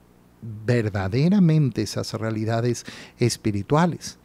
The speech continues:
Cuando se dice que la fe es una cuestión de, bueno, eh, eh,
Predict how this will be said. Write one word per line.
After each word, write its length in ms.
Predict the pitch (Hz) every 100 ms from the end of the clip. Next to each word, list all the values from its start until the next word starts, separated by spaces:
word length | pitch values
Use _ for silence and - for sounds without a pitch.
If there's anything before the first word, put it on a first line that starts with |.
| - - - - - - -
Cuando 680 | 185 180 175 175 175 180 -
se 240 | - 160
dice 380 | 190 220 - 113
que 160 | -
la 100 | 104
fe 260 | 101 151 143 - - _ _ -
es 160 | 113 -
una 160 | 127
cuestión 420 | 110 101 - 127
de, 100 | 127
bueno, 300 | 110 156 147 - - - - -
eh, 140 | - 113 -
eh, 160 | 131